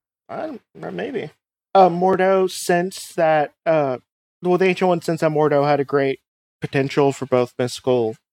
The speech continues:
power and evil, and he was just like, "Hey, I'll accept you, but so you won't be as evil." <laughs> Not to him, but, like, you know, in his, in his mind.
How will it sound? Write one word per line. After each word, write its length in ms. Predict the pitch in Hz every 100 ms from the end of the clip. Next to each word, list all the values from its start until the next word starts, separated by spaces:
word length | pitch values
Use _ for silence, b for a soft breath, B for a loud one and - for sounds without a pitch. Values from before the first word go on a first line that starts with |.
| -
power 320 | 131 131 127
and 220 | 107 123
evil, 480 | 110 123 131 143 151 - _ _ _
and 280 | 143 143 131
he 100 | 143
was 140 | 156 143
just 180 | 147 160
like, 220 | 151 -
"Hey, 340 | 170 170 143
I'll 200 | 139 151
accept 600 | 143 - - - - -
you, 300 | 151 127 110 113 _ _ _ -
but 340 | 156 135 - _ _ -
so 320 | - 175 165
you 220 | 165 160
won't 280 | 151 156 139
be 140 | 151
as 220 | 143 127
evil." 500 | 139 143 135 123 107 - _ _ _
<laughs> 80 | - _ _ _ _ 190
Not 220 | 202 190
to 180 | 214 190
him, 460 | 170 147 113 117 - -
but, 180 | 156 131
like, 260 | 143 135 -
you 80 | 156
know, 340 | 139 123 113 117 _
in 120 | 139 127
his, 280 | 120 - -
in 140 | 127
his 140 | 117 113
mind. 400 | 113 110 110